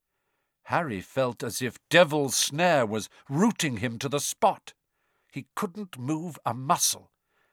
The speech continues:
Petrified, he watched as Quirrell reached up and began to unwrap his turban. What was going on? The turban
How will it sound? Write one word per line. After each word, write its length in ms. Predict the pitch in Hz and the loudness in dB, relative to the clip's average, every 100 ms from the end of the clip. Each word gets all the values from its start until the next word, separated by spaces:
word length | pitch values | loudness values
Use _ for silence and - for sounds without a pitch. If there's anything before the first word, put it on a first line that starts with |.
| _ _ _ _ | _ _ _ _
Petrified, 840 | 269 269 - 113 - - - - _ _ _ | 0 0 -4 -4 -4 -8 -12 -20 _ _ _
he 140 | - 165 | -6 -4
watched 560 | 135 214 - - - - - | 4 4 4 -8 -10 -16 -8
as 200 | - 156 | -2 -2
Quirrell 560 | - - 277 214 113 131 - - | -2 0 2 4 2 -2 -8 -8
reached 500 | 135 208 214 - 233 | -4 -4 -4 -4 0
up 260 | 175 - - _ _ | 0 -2 -20 _ _
and 180 | - 139 | -4 0
began 380 | 139 127 160 170 | 0 4 4 4
to 180 | 147 160 _ | -2 -6 _
unwrap 580 | 180 214 220 160 135 - | 6 6 2 2 2 -2
his 240 | 185 160 - | -10 -10 -6
turban. 540 | 208 196 117 80 76 _ _ _ _ _ _ | 0 0 -2 -10 -16 _ _ _ _ _ _
What 220 | - - - | 0 0 0
was 200 | 117 - - | -14 -12 -6
going 360 | 147 135 180 202 | -6 -4 -8 -2
on? 540 | 208 262 262 90 73 - _ _ _ _ _ _ _ _ _ | 2 2 2 -4 -12 -20 _ _ _ _ _ _ _ _ _
The 100 | 117 | -6
turban 520 | - 185 180 117 107 | 0 4 4 4 -4